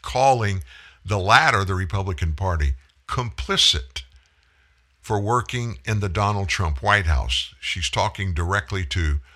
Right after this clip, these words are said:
Alyssa Farah Griffin, who worked in the Trump White House. The hosts were talking about the possibility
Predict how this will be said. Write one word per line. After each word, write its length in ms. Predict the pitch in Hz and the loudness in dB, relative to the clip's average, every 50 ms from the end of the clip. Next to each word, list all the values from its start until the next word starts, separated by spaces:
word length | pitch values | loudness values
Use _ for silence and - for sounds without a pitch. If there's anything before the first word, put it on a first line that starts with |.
| - - | -20 -8
Alyssa 420 | - 87 95 104 104 98 - 104 92 | -6 -4 -2 0 2 2 2 0 -2
Farah 440 | - - - 92 90 87 87 85 73 | -6 -2 -2 0 2 2 2 0 -2
Griffin, 360 | 90 110 117 - - 71 65 65 - - _ | -2 -2 -2 0 0 -2 -2 -2 -4 -8 _
who 120 | - 131 127 | -4 -2 -2
worked 540 | 113 131 156 160 - _ _ _ _ - - | 0 0 0 0 -2 _ _ _ _ -6 -4
in 60 | 92 | -4
the 80 | 87 85 | -2 -2
Trump 320 | - - 90 80 73 65 | -4 -2 -2 -2 -2 -2
White 200 | 69 67 65 65 | 0 2 2 2
House. 360 | 65 65 65 - - - - _ _ _ _ _ _ _ _ _ _ _ - _ _ _ _ - - - | 2 0 -2 -4 -6 -8 -8 _ _ _ _ _ _ _ _ _ _ _ -20 _ _ _ _ -20 -10 0
The 120 | - 110 | 2 4
hosts 320 | 110 170 220 226 226 - | 6 6 6 6 2 0
were 120 | 180 160 143 | 2 0 2
talking 540 | - - 160 151 165 165 160 - 160 143 127 | 2 2 2 4 4 4 4 2 0 0 0
about 400 | 113 101 113 110 110 110 - - | 0 4 4 4 4 4 0 -4
the 80 | 107 | -8
possibility 1040 | 80 - - 120 120 117 113 - - 107 85 80 113 117 120 107 90 90 92 92 78 | -8 -2 2 4 4 4 4 2 0 0 0 -2 -2 -2 -2 -2 0 0 -2 -2 -4